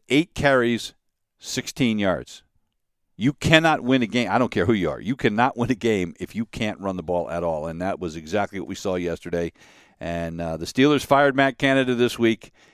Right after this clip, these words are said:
and, uh, the Steelers respond. They get the victory. Uh, they are now seven and four. Look, they're not going anywhere. They're not a very good team. Um, they're still a game and a half behind the Baltimore Ravens, tied with the Browns.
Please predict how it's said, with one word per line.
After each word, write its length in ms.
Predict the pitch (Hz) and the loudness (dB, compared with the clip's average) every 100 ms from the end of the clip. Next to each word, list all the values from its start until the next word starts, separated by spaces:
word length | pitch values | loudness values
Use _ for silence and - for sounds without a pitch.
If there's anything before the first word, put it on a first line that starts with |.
| _ - | _ -10
and, 340 | 90 95 92 | -4 -4 -2
uh, 160 | 95 92 | -2 -2
the 80 | 90 | -2
Steelers 460 | - 120 113 101 | 2 4 4 0
respond. 500 | 104 - 104 101 95 | -6 0 2 2 0
They 220 | 90 101 | -2 -2
get 160 | 98 104 90 95 - | 0 -2 -4 -20 -12
the 100 | 87 | -4
victory. 500 | 107 - 95 92 85 _ _ | -4 -2 -2 -4 -4 _ _
Uh, 60 | - | -4
they 240 | - 135 | 4 6
are 100 | 156 | 6
now 240 | 139 135 123 | 4 2 0
seven 480 | - - 147 151 143 | -2 4 4 4 0
and 140 | 127 | 0
four. 400 | 127 101 71 _ _ _ _ _ _ | 0 -2 -2 _ _ _ _ _ _
Look, 180 | 117 104 _ - | 0 0 _ 0
they're 160 | 123 | 4
not 140 | 143 120 | 4 6
going 200 | 117 104 | 4 2
anywhere. 360 | 95 82 67 _ | 0 -4 -6 _
They're 100 | 92 | -8
not 260 | 95 117 123 | 2 4 4
a 40 | |
very 240 | 113 110 101 | 4 2 2
good 180 | 101 - | 0 -2
team. 320 | 95 90 90 _ _ _ - | -6 -6 -10 _ _ _ -8
Um, 720 | 87 87 82 82 80 78 _ _ _ _ _ _ - _ | -4 -4 -6 -8 -12 -16 _ _ _ _ _ _ -20 _
they're 180 | 110 117 | -4 -4
still 540 | - 147 151 135 120 _ _ - 90 | 2 4 6 4 0 _ _ -16 -10
a 60 | |
game 240 | 85 127 135 | -2 2 2
and 80 | |
a 40 | 123 | 2
half 380 | 120 117 - - | 2 0 -4 -6
behind 680 | 107 101 110 113 110 107 | -6 -2 0 0 -2 -6
the 100 | 95 | -8
Baltimore 500 | 90 107 107 107 101 | -2 -2 -2 -2 0
Ravens, 480 | 90 95 87 92 - | 0 0 -2 -6 -12
tied 340 | - 120 117 110 | -6 -2 -2 -2
with 140 | 107 | -6
the 80 | 95 | -6
Browns. 540 | 98 92 92 92 - | -4 -2 -4 -8 -16